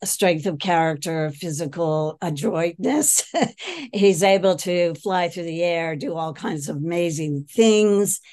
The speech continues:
And based on this, um, continued ability to move through the adventures,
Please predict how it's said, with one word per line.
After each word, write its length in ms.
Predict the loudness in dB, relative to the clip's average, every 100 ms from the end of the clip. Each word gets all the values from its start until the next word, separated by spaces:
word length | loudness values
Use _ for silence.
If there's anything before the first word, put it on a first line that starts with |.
| -20 -20 -20 _ 0
And 340 | 0 0 -2
based 440 | 2 2 2 -2 -6
on 280 | -4 -4 -6 0
this, 600 | 2 4 2 -6 -14 -16 _ _ _ _
um, 580 | -8 -4 -2 -2 -2 -6 -10
continued 880 | -6 -6 -2 0 2 2 2 0 -6 -6
ability 1120 | -6 -4 -2 0 0 0 -2 -2 -2 -6 -8
to 580 | -6 -2 0 0 0 -4 _
move 540 | -4 0 4 4 2 0
through 640 | -10 -6 -4 -2 -2 -4
the 260 | -4 -4
adventures, 960 | -4 -2 -2 -2 -4 -4 -4 -4 -6 -10